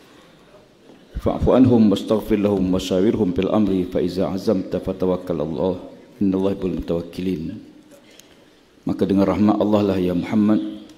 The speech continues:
menjadikan kamu seorang yang lemah lembut jiwamu. Dan kalau kamu berkeras, nasib mereka akan lari daripada kamu. Maka kerana itu, hendaklah kamu maafkan mereka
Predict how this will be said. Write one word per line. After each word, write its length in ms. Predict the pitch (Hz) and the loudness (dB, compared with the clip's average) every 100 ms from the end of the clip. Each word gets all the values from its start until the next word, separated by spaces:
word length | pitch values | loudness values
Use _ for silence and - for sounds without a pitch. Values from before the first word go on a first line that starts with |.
| - - _ _ - | -20 -20 _ _ -2
menjadikan 480 | 107 101 98 101 95 | -2 0 -2 0 -2
kamu 400 | 90 101 107 104 | 0 2 4 2
seorang 320 | - 82 90 | 0 -2 0
yang 80 | 90 | 2
lemah 200 | 92 87 92 | 0 0 0
lembut 240 | 95 95 95 | 2 0 0
jiwamu. 480 | 92 90 82 76 - - - - - - - - - - - _ | 0 0 0 -4 -8 -18 -20 -20 -20 -20 -20 -20 -20 -20 -20 _
Dan 240 | - 104 - | -6 -4 0
kalau 240 | 101 107 | 2 2
kamu 320 | - 101 - | 4 0 0
berkeras, 640 | - 117 127 - - - - | 0 2 2 0 -10 -14 -8
nasib 320 | 95 - 92 | -4 -2 -2
mereka 240 | 92 - | -2 -2
akan 160 | - 98 | -2 0
lari 240 | 101 104 | 2 2
daripada 320 | 92 90 - 73 | 0 0 -2 -4
kamu. 240 | 85 71 - - - - _ _ _ _ _ _ _ _ 107 | -6 -10 -12 -18 -20 -20 _ _ _ _ _ _ _ _ -4
Maka 240 | 104 104 | 0 0
kerana 240 | 107 98 98 | 2 2 2
itu, 320 | 101 139 - - - - - - - 117 | 0 -2 -2 -10 -14 -20 -20 -20 -8 -2
hendaklah 320 | 110 87 90 - | 2 2 0 -2
kamu 260 | 98 113 123 - - - - | 0 0 0 -4 -10 -20 -4
maafkan 560 | 110 90 - - 98 | -2 0 -2 0 -2
mereka 320 | 92 92 - | -2 -6 -10